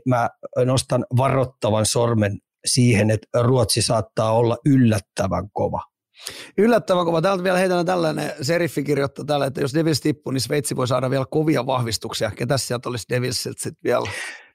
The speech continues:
Speaker 2: tulossa
Speaker 1: No joo,
Speaker 2: mahdollisesti?
Speaker 1: hissieri, hissieri tietenkin tulisi. Ja tää Siegenthaler, vai mikä se on, se
Speaker 2: Joo.
Speaker 1: yksi pakki sieltä. Joo, ja sit tota, tietenkin harmi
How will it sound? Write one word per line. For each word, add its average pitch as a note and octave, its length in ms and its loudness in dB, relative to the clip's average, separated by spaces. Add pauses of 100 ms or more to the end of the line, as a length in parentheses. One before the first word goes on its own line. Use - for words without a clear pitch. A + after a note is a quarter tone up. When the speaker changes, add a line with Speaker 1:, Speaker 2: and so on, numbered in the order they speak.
(260)
Speaker 2:
tulossa B2 680 -2
Speaker 1:
No A#2 60 0
joo, - 0 -
Speaker 2:
mahdollisesti? C3 480 4
Speaker 1:
hissieri, A2+ 580 2 (120)
hissieri B2 540 4
tietenkin A2+ 520 2 (100)
tulisi. A2+ 340 2 (200)
Ja A#2 220 4 (1200)
tää A2+ 360 4 (300)
Siegenthaler, G#2+ 720 2
vai G2 120 -4
mikä G#2+ 240 -6
se - 120 0
on, G#2 120 -6
se - 100 2
Speaker 2:
Joo. C3+ 240 2
Speaker 1:
yksi A#2 180 -2
pakki A#2 340 0
sieltä. G#2+ 440 0
Joo, B2 200 2
ja A2+ 120 2
sit B2 220 0
tota, A#2+ 300 2 (720)
tietenkin D3 440 2
harmi D3+ 500 2